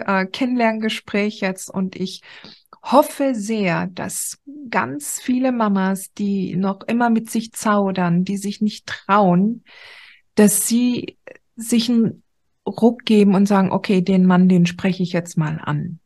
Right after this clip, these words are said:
Und da höre ich auch mal die Perspektive eines anderen Mannes kennen. Vielleicht bin ich ja, bin ich ja diejenige, die hier irgendwie so falsch tickt. Und einfach nur, um die Sicherheit zu bekommen, dass es nicht so ist, in die Klarheit zu kommen, wie Herr Doktor Pichler, wie Sie das gerade so schön gesagt haben.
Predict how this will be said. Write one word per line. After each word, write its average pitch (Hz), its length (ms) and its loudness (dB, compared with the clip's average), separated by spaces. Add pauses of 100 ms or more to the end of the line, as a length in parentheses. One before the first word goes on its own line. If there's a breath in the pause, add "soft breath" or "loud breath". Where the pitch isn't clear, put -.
Und 185 220 2
da 190 100 4
höre 196 180 6
ich 208 140 0
auch 185 180 0
mal 180 260 2
die 175 480 -2 (100)
Perspektive 208 640 0
eines 175 300 2
anderen 180 360 2
Mannes 180 400 2
kennen. 165 320 -4
Vielleicht 185 360 -4 (180)
bin 208 160 -2
ich 208 200 -6
ja, 165 280 0 (720 loud breath)
bin 220 160 0
ich 214 160 -2
ja 214 120 6
diejenige, 202 600 0
die 190 300 -2
hier 180 420 0
irgendwie 185 360 0
so 180 120 -4
falsch 180 460 -2
tickt. - 340 -6
Und 196 240 -6
einfach 233 320 0
nur, 233 140 -4
um 214 200 -4
die 214 160 -4
Sicherheit 262 680 -2
zu 226 140 -14
bekommen, 233 560 -6 (240 loud breath)
dass 202 160 -4
es 202 180 -4
nicht 202 460 2
so 175 120 -2
ist, 156 300 -6
in 233 80 -2
die 254 140 -2
Klarheit 254 520 -2
zu - 120 -8
kommen, 160 340 -6
wie 196 160 0
Herr 190 160 0
Doktor 190 320 -4
Pichler, 196 380 -4
wie 185 80 -4
Sie 190 100 -4
das 196 180 -2
gerade 190 220 -2
so 208 80 -8
schön 196 240 -4
gesagt 233 480 -2
haben. 156 220 -2